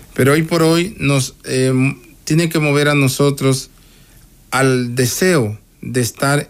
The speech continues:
en su corazón. Es el corazón de Jesús que nos busca, que nos llama, y si Él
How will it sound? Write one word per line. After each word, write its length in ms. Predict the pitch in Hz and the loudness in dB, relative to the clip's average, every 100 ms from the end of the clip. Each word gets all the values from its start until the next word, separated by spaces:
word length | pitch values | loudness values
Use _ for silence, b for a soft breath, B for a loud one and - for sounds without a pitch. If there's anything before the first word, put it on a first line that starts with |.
| - | -8
en 220 | 156 170 | -2 0
su 180 | 147 135 | 0 -4
corazón. 580 | - 113 101 95 92 - - b b _ _ _ _ - | -2 -2 -2 -4 -8 -10 -14 b b _ _ _ _ -4
Es 180 | 156 170 | -2 0
el 140 | 165 | 0
corazón 440 | 170 160 139 160 | 2 0 0 0
de 80 | 165 | 2
Jesús 300 | 156 139 147 | 0 -2 -4
que 120 | 151 | 0
nos 180 | 151 135 - - _ | 0 0 -2 -18 _
busca, 440 | 127 147 147 - 135 | -2 0 0 -2 -2
que 120 | 131 | 0
nos 180 | 120 120 | -2 0
llama, 480 | 135 139 147 147 - B B B _ | 0 2 0 -2 -10 B B B _
y 100 | 120 | -8
si 240 | - 135 | -2 0
Él 220 | 143 160 | 0 -2